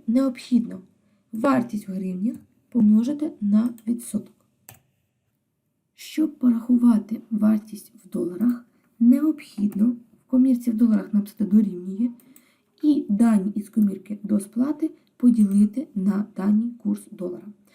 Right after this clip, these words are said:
Зверніть увагу, посилання на курс долара має бути абсолютним.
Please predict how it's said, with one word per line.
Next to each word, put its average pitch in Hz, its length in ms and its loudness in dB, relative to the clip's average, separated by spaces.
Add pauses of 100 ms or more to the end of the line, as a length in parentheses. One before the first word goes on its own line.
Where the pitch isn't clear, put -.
(180)
Зверніть 220 360 -2
увагу, 208 400 0
посилання 214 760 -6
на 190 320 -6 (440)
курс 208 220 -6
долара 202 460 -8
має 220 280 0
бути 233 400 -2
абсолютним. 214 760 -6